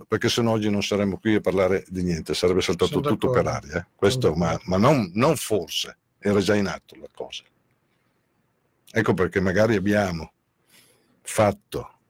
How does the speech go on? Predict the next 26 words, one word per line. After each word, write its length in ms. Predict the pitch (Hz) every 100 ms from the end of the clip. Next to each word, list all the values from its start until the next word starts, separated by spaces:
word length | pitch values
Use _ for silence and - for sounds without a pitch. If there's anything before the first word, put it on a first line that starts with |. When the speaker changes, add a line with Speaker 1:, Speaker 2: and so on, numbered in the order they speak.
| -
Speaker 1:
e 100 | 95
speso 720 | - - 127 107 82 85 - _ _ _ _ _ _ _ _ _ _ _ _ _ _ _ -
forse 520 | - 127 123 - 110
più 240 | 85 131 120
di 120 | 95
quello 320 | 87 98 92
che 100 | 87
si 160 | 87 95
poteva 380 | 92 87 98 90
fare 280 | - 95 87
tirando, 520 | 95 92 85 69 71
ma 240 | 82 82
c'era 320 | 80 98 95 107
a 20 |
rischio, 500 | 98 - - 98 - _ _ _ _ _ _
eh, 480 | - 90 85 82 78 -
tutta 260 | 104 92
la 60 | 85
società. 500 | - 69 - - - _ _
E 120 | -
quindi 260 | 92 90 92
probabilmente, 920 | 87 92 82 87 101 90 90 - 92 - _ _ _ _ _ _ _ _ _ _ _ _ _ _ _
eh, 240 | 87 90 90 - - - - - - - - - -
abbiamo 280 | 95 95 98
scelto 380 | 95 104 95 101
così. 720 | 123 98 104 123 107 80 80